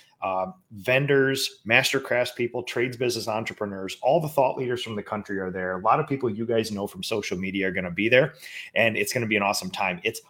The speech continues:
multiple days of education, knowledge sharing, uh, crazy social get-togethers at night. I'm bringing my entire team. It's gonna be an absolute blast, and I hope to see, uh, most of you guys there too. So,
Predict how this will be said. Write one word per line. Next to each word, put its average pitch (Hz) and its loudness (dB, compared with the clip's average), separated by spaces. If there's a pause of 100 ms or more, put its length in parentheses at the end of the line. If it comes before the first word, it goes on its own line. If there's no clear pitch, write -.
(120)
multiple 131 2
days 110 4
of 82 -10
education, 104 2
knowledge 98 0
sharing, 104 2 (320)
uh, 90 0
crazy 143 4
social 127 2
get-togethers 104 0
at 87 -4
night. 110 0 (160)
I'm 131 2
bringing 147 2
my 120 -2
entire 113 -4
team. 104 -8 (320)
It's - -12
gonna 107 -6
be 101 -4
an 95 -4
absolute 101 -4
blast, 92 -2
and 90 -14
I 90 -10
hope 117 -6
to 104 -14
see, 95 -2
uh, 85 -2
most 95 -4
of 95 -4
you 107 0
guys 120 -2
there 123 4
too. 170 2
So, 104 2